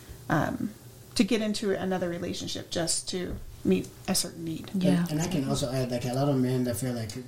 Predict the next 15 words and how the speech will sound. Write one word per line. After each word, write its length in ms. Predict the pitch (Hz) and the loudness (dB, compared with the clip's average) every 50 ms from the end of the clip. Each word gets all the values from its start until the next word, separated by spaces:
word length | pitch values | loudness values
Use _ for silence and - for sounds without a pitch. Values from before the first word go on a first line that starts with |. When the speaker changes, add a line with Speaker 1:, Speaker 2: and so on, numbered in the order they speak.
| 131 117 123 139 127 | -8 -8 -8 -4 -2
Speaker 2:
working 420 | 117 117 120 120 - - 113 104 | -2 0 0 -2 -4 -4 -4 -4
at 120 | 104 98 - | -4 -4 -4
their 220 | 104 107 110 110 | -2 0 0 2
job 340 | 101 101 117 117 - 107 110 | 2 2 2 0 -2 -4 -4
is 120 | 107 98 | -4 -4
your 120 | 104 101 95 | -4 -2 -2
worth. 360 | 95 101 101 120 127 127 - - - - 185 | 0 2 2 2 2 0 -4 -12 -4 2 4
Speaker 3:
Mm-hmm. 320 | 185 180 170 170 185 180 180 | 6 6 6 6 6 6 6
Speaker 2:
That 40 | 185 | 6
the 80 | 131 123 | 4 2
job 260 | 120 123 127 131 127 | 0 -2 -2 -2 -2
can 140 | 131 120 123 | -2 -2 -2
go 80 | 127 | -2
away 240 | 120 117 117 117 113 | -2 -2 -2 -2 -2
tomorrow. 500 | 104 - 113 107 107 113 113 104 98 | -2 -4 -4 -4 -2 -2 -2 -2 -4